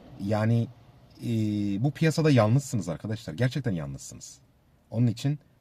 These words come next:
dolandırılmayın, kazıklanmayın arkadaşlar. Dediğim gibi kaliteli içerik üreten, kaliteli yayınlar yapan fenomenler de olabilir. Onlara lafım yok. Genelleme yapmıyorum ben bu, ıı, konuşmalarımda.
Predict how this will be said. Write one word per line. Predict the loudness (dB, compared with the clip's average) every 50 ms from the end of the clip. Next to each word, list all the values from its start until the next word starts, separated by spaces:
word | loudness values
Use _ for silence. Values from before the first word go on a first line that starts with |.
| _ -6
dolandırılmayın, | -2 0 2 2 2 2 2 2 2 2 2 2 0 0 0 -2 -4 _ _ _ _ _
kazıklanmayın | -8 -8 -6 -6 -8 -6 -4 -2 -2 -2 -2 -2 -4 -6
arkadaşlar. | -8 -8 -10 -10 -10 -8 -4 -4 -4 -4 -4 _ _ _ _ _ 0 2
Dediğim | 2 4 4 2 2 2
gibi | 0 0 -2 -4 -10 _ _ _ _ _
kaliteli | 0 2 2 2 2 2 2 4
içerik | 2 2 2 0 -2 0 -2
üreten, | -4 -4 -4 -4 -6 -6 -6 -10 -8 -4
kaliteli | -2 -2 0 0 0 0 2 4
yayınlar | 4 4 4 2 2 2 0
yapan | -2 -4 -4 -6 -6 -8 -8 -8
fenomenler | -6 -4 -2 2 2 4 4 4 2 2 0
de | -2
olabilir. | -4 -4 -6 -8 -10 -14 -18 _ _ _ _ 0
Onlara | 2 2 4 4 2 2
lafım | 2 2 2 2 2
yok. | 2 2 0 -4 -8 -4
Genelleme | 0 2 4 4 4 4 4 2 2
yapmıyorum | 0 0 0 0 0 0 0 0 0 -2
ben | -2 -2 -2 -2
bu, | -4 -4 -6 -6 -10 -12
ıı, | -16 -18 -16 -14 -14 -14 -14 -14 -12
konuşmalarımda. | -8 -6 -6 -6 -6 -4 -4 -4 -4 -4 -4 -4 -2 -2 -4 -4